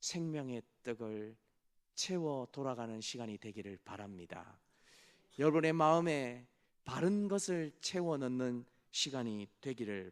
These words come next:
바랍니다. 그 바름은, 즉 예수님, 마음과 생각의 밥은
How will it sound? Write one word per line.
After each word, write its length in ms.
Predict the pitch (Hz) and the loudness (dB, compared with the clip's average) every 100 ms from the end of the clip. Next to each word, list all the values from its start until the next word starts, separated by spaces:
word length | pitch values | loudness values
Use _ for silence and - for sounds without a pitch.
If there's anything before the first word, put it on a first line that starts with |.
| - | -14
바랍니다. 680 | - 98 90 87 - 85 - _ _ _ _ _ _ _ - | -14 -12 -10 -12 -14 -18 -20 _ _ _ _ _ _ _ -4
그 280 | 170 185 | 4 6
바름은, 760 | 185 151 151 185 180 170 120 90 - _ _ _ _ | 4 0 2 4 4 2 -2 -10 -20 _ _ _ _
즉 200 | - 127 _ _ _ _ _ _ _ _ _ - | -6 -6 _ _ _ _ _ _ _ _ _ -8
예수님, 580 | 110 131 131 147 143 107 | -2 0 0 -2 0 2
마음과 540 | 117 147 175 156 143 | 4 4 4 2 2
생각의 680 | - 170 151 143 135 123 117 - | 0 -4 -2 -2 0 -2 -4 -6
밥은 540 | 143 165 170 156 107 | 0 2 2 0 -4